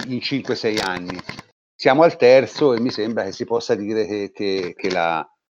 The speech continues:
che il percorso, insomma, ecco,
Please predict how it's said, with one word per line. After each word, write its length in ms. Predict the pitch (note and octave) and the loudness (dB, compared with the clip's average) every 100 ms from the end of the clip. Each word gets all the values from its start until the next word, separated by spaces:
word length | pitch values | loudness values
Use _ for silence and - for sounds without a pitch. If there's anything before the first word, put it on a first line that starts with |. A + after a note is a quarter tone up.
| _ _ - - _ _ _ _ _ _ _ _ _ | _ _ -18 -18 _ _ _ _ _ _ _ _ _
che 100 | D#3+ | 2
il 100 | C#3 | 4
percorso, 480 | C3 - D#3+ D#3+ | 4 8 6 6
insomma, 380 | C3+ - C3 B2 | 2 4 4 4
ecco, 240 | B2 - | 2 0